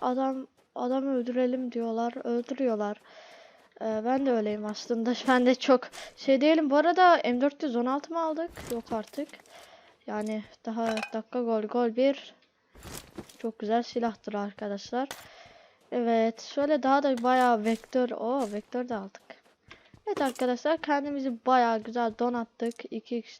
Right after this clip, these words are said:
dürbün falan. Ee, polis yeleği. Sonra el bombası falan. El bombasını almadım. Şöyle şuralardan,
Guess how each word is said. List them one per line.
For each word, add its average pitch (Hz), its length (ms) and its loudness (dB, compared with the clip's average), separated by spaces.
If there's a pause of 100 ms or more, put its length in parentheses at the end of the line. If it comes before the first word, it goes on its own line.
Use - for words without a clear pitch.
dürbün 214 400 -6
falan. 220 500 -8 (480)
Ee, 214 240 0 (120)
polis 226 380 -4
yeleği. 214 540 -4 (460)
Sonra 226 340 -6
el 226 380 -2
bombası 208 520 -6
falan. - 360 -8 (100)
El 302 240 4
bombasını 277 680 -2
almadım. 247 420 -6 (1000)
Şöyle 220 580 -4 (440)
şuralardan, 220 720 -6